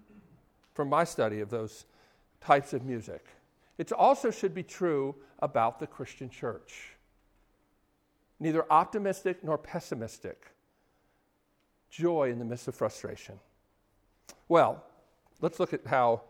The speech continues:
Ecclesiastes talks about this. Ecclesiastes teaches, as I said, that joy and satisfaction are a gift from God. So it, when we looked at chapter five,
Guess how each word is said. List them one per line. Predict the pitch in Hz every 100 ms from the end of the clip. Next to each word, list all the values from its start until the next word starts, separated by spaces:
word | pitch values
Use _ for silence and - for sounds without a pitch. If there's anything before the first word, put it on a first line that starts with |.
| - -
Ecclesiastes | 143 160 135 135 123 127 135 -
talks | - 185 190 -
about | 123 82 -
this. | - - - _ _ _ _ _ - - 147
Ecclesiastes | - 277 254 226 - 214 -
teaches, | - 233 - 120 143 - - _ - -
as | 151
I | 180
said, | - 208 139 147
that | 139
joy | 135 180 190 220 262 262 - _ _ _ _
and | 185 240 262 294 311 - _ _ _ _ _ _ _ _ _ _ _ - - _
satisfaction | - 226 190 180 - 240 240 - 127 104 147 - _ _ _ _ -
are | 165
a | 160
gift | 139 254 147 - - - - _ _ _
from | - 180
God. | 165 147 98 - - _ _ _ _ _ _
So | - 208 196
it, | 180 -
when | 185 190
we | 190
looked | 240 240
at | 196
chapter | 220 185 - 180 156
five, | - 208 226 135 117 190 -